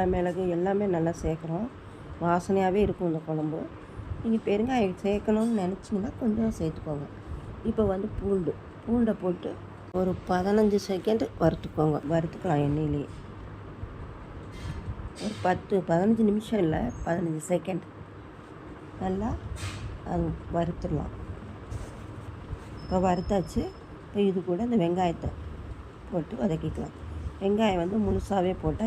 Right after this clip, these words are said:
எடுத்து சாப்பிட நல்லா இருக்கும்னு நினைக்கிறவங்க முழுசா போட்டுக்கோங்க, இல்ல கட் பண்ணி போடுறதா இருந்தாலும் போட்டுக்கலாம். இதுல பின்ன சின்ன வெங்காயம் இருந்து, இருக்கு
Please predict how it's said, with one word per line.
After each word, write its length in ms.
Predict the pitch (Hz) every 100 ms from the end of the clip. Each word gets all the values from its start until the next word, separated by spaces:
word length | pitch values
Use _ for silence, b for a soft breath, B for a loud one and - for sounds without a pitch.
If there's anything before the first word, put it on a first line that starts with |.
| 233
எடுத்து 220 | 175 - -
சாப்பிட 280 | 175 160 185 170
நல்லா 180 | 160 170
இருக்கும்னு 340 | 160 - 180 180
நினைக்கிறவங்க 480 | 165 160 151 151 208 - - - - -
முழுசா 300 | 175 190 196 175
போட்டுக்கோங்க, 420 | 156 160 165 247 -
இல்ல 180 | 208 214 226
கட் 180 | 185 175
பண்ணி 140 | 202 202
போடுறதா 260 | 156 151 147
இருந்தாலும் 360 | 143 143 170 208
போட்டுக்கலாம். 460 | 208 160 - - - - - - - - - -
இதுல 180 | 220 226 220
பின்ன 240 | 202 196 196 -
சின்ன 200 | 226 247
வெங்காயம் 340 | 226 226 208 185
இருந்து, 220 | 202 202 - - 208
இருக்கு 220 | 214 -